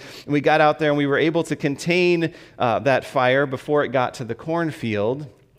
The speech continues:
but not before we burnt about a quarter of an acre of grassland on the farm. We got what you might call a stern talking to that day. <clears throat>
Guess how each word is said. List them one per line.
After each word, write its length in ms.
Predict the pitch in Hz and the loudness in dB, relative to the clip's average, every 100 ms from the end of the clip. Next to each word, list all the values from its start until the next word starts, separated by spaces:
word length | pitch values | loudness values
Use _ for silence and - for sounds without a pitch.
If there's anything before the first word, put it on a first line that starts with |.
| _ _ _ _ - | _ _ _ _ -8
but 160 | 123 | -6
not 240 | 123 120 117 | -2 -2 -2
before 300 | 120 123 117 | -4 -2 0
we 100 | 110 | 0
burnt 300 | 107 110 110 | -2 -6 -4
about 180 | 101 95 | -4 -4
a 20 | |
quarter 380 | - 123 113 110 | -2 -2 -2 -2
of 80 | |
an 100 | 101 | -2
acre 380 | 104 110 104 101 | -2 -2 -2 -4
of 180 | - 101 | -4 -6
grassland 680 | 110 117 135 - 107 98 95 | -4 -2 -2 -2 -2 -2 -2
on 120 | 92 | -4
the 80 | 95 | -6
farm. 460 | - 110 101 104 - - - - - _ - | -4 -2 -2 -6 -10 -16 -20 -20 -20 _ -12
We 100 | 123 | -2
got 200 | 123 113 | -2 0
what 180 | 95 120 | -4 -4
you 80 | |
might 220 | 117 107 - | -2 -2 -2
call 240 | 117 101 | -2 0
a 40 | |
stern 380 | 98 - 120 107 | -4 -8 -8 -8
talking 460 | - 107 101 95 90 | -6 -6 -6 -10 -12
to 220 | - 87 | -12 -10
that 260 | 92 101 - | -8 -10 -8
day. 280 | 87 95 - - - - - - - - - - - - | -6 -6 -10 -16 -20 -20 -20 -20 -20 -20 -20 -20 -20 -16
<clears throat> 60 | - | -6